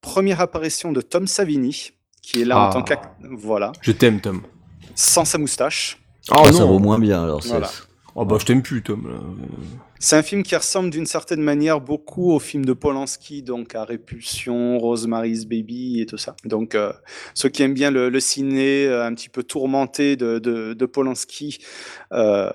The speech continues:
Speaker 1: euh, devraient, devraient quand même bien apprécier ce film. Euh, donc,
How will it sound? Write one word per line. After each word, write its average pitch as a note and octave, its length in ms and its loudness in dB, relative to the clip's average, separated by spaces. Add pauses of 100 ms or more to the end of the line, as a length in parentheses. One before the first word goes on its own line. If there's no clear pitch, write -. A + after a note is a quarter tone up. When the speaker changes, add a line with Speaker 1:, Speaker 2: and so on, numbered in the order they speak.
Speaker 1:
euh, G#2 280 -4
devraient, B2 560 2
devraient B2+ 260 -2
quand D3 160 -2
même C#3 120 -4
bien D3 200 -2
apprécier C#3+ 380 -4
ce - 140 -6
film. D#3+ 420 -4 (460)
Euh, G#2+ 680 0
donc, C3+ 600 -2